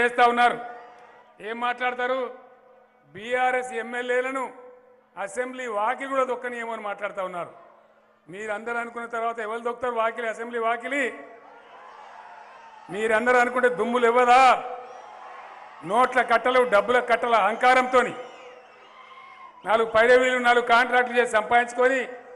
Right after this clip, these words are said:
ఆ డబ్బు మదంతోని ప్రజల్నే కొంటాం, ప్రజాస్వామ్యాన్నే కొంటామనే అహంకారపూరిత మాటలు మాట్లాడుతూ ఉన్నారు. ఇది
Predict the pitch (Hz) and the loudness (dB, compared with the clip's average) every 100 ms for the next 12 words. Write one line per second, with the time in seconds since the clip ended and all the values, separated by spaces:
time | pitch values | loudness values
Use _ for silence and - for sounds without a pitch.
0 | - 202 190 160 202 247 220 220 262 262 | -4 -2 0 2 2 2 2 2 2 4
1 | 262 269 202 - - - - - 185 254 | 4 4 0 -6 -18 -20 -14 -4 0 2
2 | 285 294 277 254 269 247 180 - - - | 4 2 2 0 2 2 -2 -14 -20 -12
3 | 185 233 254 202 220 247 233 226 226 208 | -2 2 2 2 0 0 -2 -2 -4 -4
4 | 214 208 202 165 - - _ - 196 226 | -2 -2 -4 -8 -16 -20 _ -6 -6 0
5 | 226 220 208 202 190 190 190 175 170 175 | 2 2 -2 -6 -4 -2 -2 -4 -4 -4
6 | 170 160 156 131 - - _ - | -4 -4 -6 -8 -16 -20 _ -14